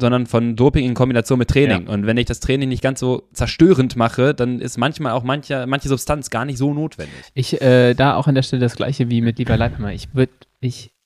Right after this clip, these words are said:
Speaker 2: echt, würd echt
Speaker 1: Mhm.
Speaker 2: immer gern wissen, was Ulle noch so auf eine Stunde fährt an Watt.
Speaker 1: <laughs> Das ist echt so.
Speaker 2: Also wer den Kontakt zu Ulle
Speaker 1: Okay.
Speaker 2: hat, bitte unbedingt herstellen.
Speaker 1: Ja.
Speaker 2: Ähm, Lukas, äh, du kannst ja mal den V Z Max Boosterplan auf ihn anwenden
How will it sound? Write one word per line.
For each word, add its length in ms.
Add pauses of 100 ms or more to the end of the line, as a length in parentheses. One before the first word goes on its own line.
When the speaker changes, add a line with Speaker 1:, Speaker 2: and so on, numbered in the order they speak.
(220)
Speaker 2:
echt, 260
würd 160
echt 160
Speaker 1:
Mhm. 80
Speaker 2:
immer 160
gern 260
wissen, 280
was 200 (300)
Ulle 280
noch 180
so 140
auf 140
eine 80
Stunde 360
fährt 360
an 180
Watt. 260 (420)
Speaker 1:
<laughs> 0 (500)
Das 140
ist 80
echt 200
so. 120 (140)
Speaker 2:
Also 260
wer 120
den 120
Kontakt 380
zu 120
Ulle 180
Speaker 1:
Okay. 80
Speaker 2:
hat, 220
bitte 380
unbedingt 480
herstellen. 580
Speaker 1:
Ja. 60 (140)
Speaker 2:
Ähm, 680 (120)
Lukas, 680
äh, 300
du 100
kannst 240
ja 60
mal 100
den 280
V 280
Z 120
Max 280 (440)
Boosterplan 840
auf 240
ihn 140
anwenden 680